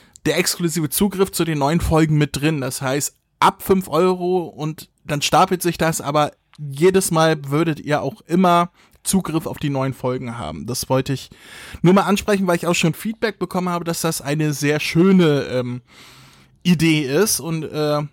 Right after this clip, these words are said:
ja, wollte ich nur einmal ansprechen, wenn ihr die Folgen eine Woche vor allen anderen, also die Folgen bleiben natürlich kostenlos, werden danach auch weiter erscheinen, aber halt jeweils immer eine Woche später, als es auf Patreon der Fall ist. Also wenn ihr die Folgen schon eine Woche vor allen anderen hören wollt, dann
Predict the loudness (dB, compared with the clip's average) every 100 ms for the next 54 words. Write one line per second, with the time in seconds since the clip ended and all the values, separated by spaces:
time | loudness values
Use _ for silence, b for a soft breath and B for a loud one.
0 | _ -8 -8 -8 0 0 2 2 2 0
1 | 0 -2 -2 -2 0 -2 2 4 4 2
2 | 0 0 0 2 2 0 2 4 4 2
3 | 0 -2 2 2 4 2 2 0 -4 -4
4 | -6 -4 -2 2 2 2 0 2 2 0
5 | -4 -6 2 2 2 0 0 -2 -4 -2
6 | -4 -4 -4 2 2 4 0 0 0 -2
7 | -4 -2 0 -2 -6 -6 -6 -4 -8 -10
8 | -10 -6 -6 -4 -4 -4 -2 0 2 4
9 | 2 0 B B B B -2 -2 -2 -4
10 | -4 0 0 2 0 0 0 0 0 0
11 | -4 -6 -8 -2 2 2 2 -6 0 2
12 | 4 2 -2 -2 -2 0 -2 -2 2 2
13 | 4 0 0 2 2 2 4 6 6 4
14 | 4 2 0 B B B B B _ 0
15 | 0